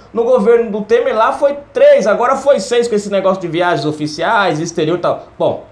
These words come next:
significa que no governo do Temer eles estavam parados, sem trabalhar, por isso economizaram um pouquinho, gastaram um pouquinho.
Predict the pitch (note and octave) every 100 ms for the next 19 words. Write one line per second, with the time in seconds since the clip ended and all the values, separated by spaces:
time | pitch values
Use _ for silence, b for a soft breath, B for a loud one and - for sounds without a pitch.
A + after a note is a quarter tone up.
0 | _ - - D3+ D#3+ F#3 G3 F3+ D#3 C#3+
1 | F3+ F#3 D#3 F3 F#3+ G3 G3 A3 - F#3
2 | D#3+ - D#3+ - F3+ D#3 G#2+ - - F#3
3 | A#3+ A3+ A3+ A3 G#3+ G#3+ - D#3+ B2+ G2+
4 | D#3 D3+ D3+ D3+ A2+ G2+